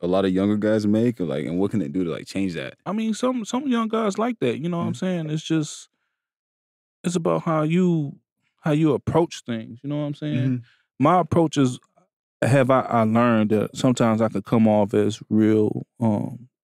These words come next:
Speaker 2: straightforward, you know
Speaker 1: Mm.
Speaker 2: what I'm saying? I don't mean nothing by it, it's just
Speaker 1: But then,
Speaker 2: the
Speaker 1: you know, some people are like, "Oh, it's business, keep your feelings out of it," but then it's like, you also gotta, like,
Speaker 2: Yeah,
Speaker 1: uh,
Speaker 2: you
Speaker 1: it sounds
Speaker 2: know,
Speaker 1: like you
Speaker 2: you, it's, it's balance, you know what I'm saying? It's balance in everything you do.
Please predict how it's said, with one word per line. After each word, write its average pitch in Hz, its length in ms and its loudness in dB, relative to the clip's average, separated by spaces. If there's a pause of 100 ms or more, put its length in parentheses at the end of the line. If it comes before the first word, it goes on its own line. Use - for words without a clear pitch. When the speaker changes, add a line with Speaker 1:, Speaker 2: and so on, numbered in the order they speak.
Speaker 2:
straightforward, - 840 -4
you 131 140 0
know 131 80 2
Speaker 1:
Mm. - 20 2
Speaker 2:
what 123 60 2
I'm 120 80 0
saying? 123 340 -2 (800)
I 117 60 -8
don't 123 240 0
mean 107 180 0
nothing 104 200 0
by 104 240 0
it, 104 40 4
it's 104 100 0
just 107 340 -2 (1120)
Speaker 1:
But 107 100 0
then, - 80 6
Speaker 2:
the 127 60 2
Speaker 1:
you 117 60 0
know, 120 140 0
some 127 160 -6
people 101 180 -2
are 87 40 -2
like, 80 220 -2
"Oh, 90 180 0
it's 92 120 -2
business, 95 600 0
keep 107 160 -2
your 107 120 2
feelings 107 440 -2
out 104 200 2
of 90 140 -4
it," 85 220 -4
but 85 140 -10
then 98 140 -4
it's 92 160 -8
like, 76 140 -10
you 78 120 -8
also 87 200 -10
gotta, 73 240 -12
like, - 240 -16 (320)
Speaker 2:
Yeah, 165 280 6
Speaker 1:
uh, - 20 4
Speaker 2:
you 139 280 -2
Speaker 1:
it 185 40 2
sounds 127 220 4
Speaker 2:
know, 110 60 4
Speaker 1:
like - 60 2
you 120 260 0 (160)
Speaker 2:
you, 147 180 -10 (160)
it's, 151 500 -8 (100)
it's 165 220 2
balance, 123 640 -4
you 147 80 -2
know 143 100 2
what 143 60 0
I'm 143 120 0
saying? 143 380 -2
It's 156 100 0
balance 139 400 0
in 135 80 2
everything 127 460 2
you 120 120 2
do. 117 180 2